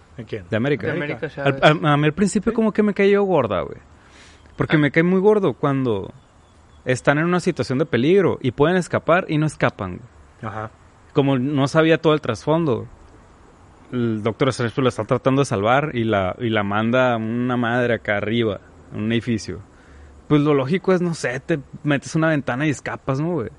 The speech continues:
Speaker 2: Y la morra como que todo el tiempo ahí, así.
Speaker 1: Como,
Speaker 2: Con
Speaker 1: como
Speaker 2: el,
Speaker 1: Mortal
Speaker 2: poniéndose,
Speaker 1: Kombat
Speaker 2: ajá,
Speaker 1: acá,
Speaker 2: como
Speaker 1: güey.
Speaker 2: Mortal Kombat, esperando que llegara otra vez
Speaker 1: <laughs>
Speaker 2: a joderla.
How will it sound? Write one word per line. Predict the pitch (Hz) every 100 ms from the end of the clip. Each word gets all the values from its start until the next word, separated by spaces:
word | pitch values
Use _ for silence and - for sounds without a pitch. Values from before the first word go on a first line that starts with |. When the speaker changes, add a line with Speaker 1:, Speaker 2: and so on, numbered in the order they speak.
| - - -
Speaker 2:
Y | -
la | 135
morra | 131 165 185
como | - 165
que | 143
todo | - 139
el |
tiempo | 131 143 160
ahí, | 151 135 127
así. | 117 - 104 - - 131
Speaker 1:
Como, | 113
Speaker 2:
Con | 110
Speaker 1:
como | 135 135
Speaker 2:
el, | 139
Speaker 1:
Mortal |
Speaker 2:
poniéndose, | 139 143 147 147
Speaker 1:
Kombat | 165 143
Speaker 2:
ajá, | 143 143
Speaker 1:
acá, | 143
Speaker 2:
como | 151 139
Speaker 1:
güey. |
Speaker 2:
Mortal | 127 120 147
Kombat, | 151 190 170
esperando | 139 - 131 170 185 156
que | 135 113
llegara | 240 - 123 123 160
otra | 160
vez | 165 208 214 -
Speaker 1:
<laughs> | - 165 165 - -
Speaker 2:
a | 135
joderla. | 135 139 127 120 107 90